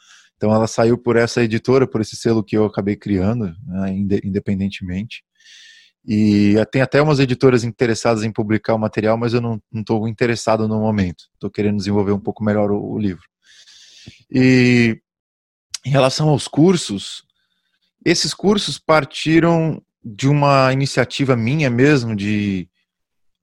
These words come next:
eu publico muita coisa no, no Instagram. Publicava mais, né? Hoje nem tanto, mas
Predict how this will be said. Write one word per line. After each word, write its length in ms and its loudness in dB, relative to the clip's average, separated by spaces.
eu 100 -4
publico 500 0
muita 200 2
coisa 260 2
no, 260 2
no 100 0
Instagram. 520 0
Publicava 580 2
mais, 300 2
né? 80 -2
Hoje 220 -2
nem 140 -2
tanto, 240 -4
mas 160 -4